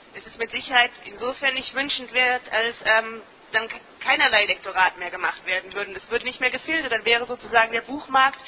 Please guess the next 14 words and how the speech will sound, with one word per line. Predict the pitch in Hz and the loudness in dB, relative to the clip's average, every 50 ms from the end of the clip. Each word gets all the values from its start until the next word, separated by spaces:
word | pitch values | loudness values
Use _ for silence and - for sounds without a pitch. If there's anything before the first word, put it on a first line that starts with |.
| - - - - - | -14 -14 -14 -14 -4
wäre | - 214 240 254 262 262 | -2 2 2 4 6 6
ein | 240 233 226 220 | 6 6 4 4
Abbild | 208 247 - - - - - 254 254 269 277 269 - - | 2 2 2 2 -16 -6 0 2 2 2 2 -2 -6 -12
des | - - | -14 -10
unendlichen | - - 277 294 - 226 226 240 240 254 - - 247 233 | -6 -6 -4 -2 0 -2 -2 -2 -4 -8 -10 -8 -6 -6
Schundes, | - 247 247 254 254 247 254 - - | -4 -4 -4 -4 -4 -6 -6 -6 -6
den | - 226 233 240 | -6 -6 -6 -2
man | 247 247 - | -2 -4 -2
eben | 226 233 226 214 | -2 -2 0 0
auch | 220 220 | 0 0
im | - - | 0 -8
Internet | 220 214 240 233 240 247 - | -8 -6 -4 -4 -4 -4 -4
finden | - 294 302 311 - 208 | -8 -10 -10 -10 -12 -10
kann. | - 214 190 185 185 | -6 -4 -4 -4 -6